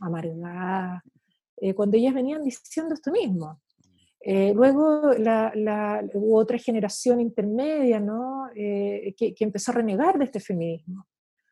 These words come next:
Eh, la Isabel Allende, la escritora, me contaba una vez, me decía, yo cuando, en mi época de la revista Paula, yo juraba que la revolución femenina y el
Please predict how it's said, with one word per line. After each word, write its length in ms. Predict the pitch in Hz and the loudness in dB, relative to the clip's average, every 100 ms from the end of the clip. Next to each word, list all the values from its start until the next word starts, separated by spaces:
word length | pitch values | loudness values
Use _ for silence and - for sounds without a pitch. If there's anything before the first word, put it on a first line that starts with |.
| _ _ _ | _ _ _
Eh, 200 | 185 180 | -2 2
la 320 | 185 185 180 | 4 4 2
Isabel 320 | 180 - 196 | 0 0 2
Allende, 560 | 202 202 254 262 262 269 | 4 4 4 2 0 0
la 100 | 247 | -2
escritora, 360 | 247 214 240 247 | -2 0 2 0
me 80 | |
contaba 400 | 233 214 226 233 | -2 -4 -2 -2
una 160 | 240 233 | -2 -4
vez, 160 | 233 247 | -4 -4
me 80 | |
decía, 260 | 240 - 254 | -6 -4 -2
yo 300 | 196 339 370 | 2 2 2
cuando, 560 | 285 254 220 220 208 202 190 - | 0 -2 0 0 0 -2 -4 -6
en 160 | 196 190 | -2 0
mi 120 | 214 | 0
época 240 | 262 269 | 0 0
de 60 | 254 | 0
la 100 | 226 | 0
revista 260 | 220 - 214 | -2 -4 -6
Paula, 560 | 220 233 214 185 202 311 _ _ _ _ _ | -2 -2 -2 -2 -4 -8 _ _ _ _ _
yo 120 | - | -16
juraba 420 | - 180 180 254 | -6 -4 -2 -2
que 140 | 196 180 | 0 0
la 120 | 170 | 0
revolución 480 | 156 151 156 208 208 | -2 -6 -4 -4 -4
femenina 600 | - 165 151 196 233 202 | -4 -6 -4 -2 -2 0
y 80 | |
el 100 | 185 | -2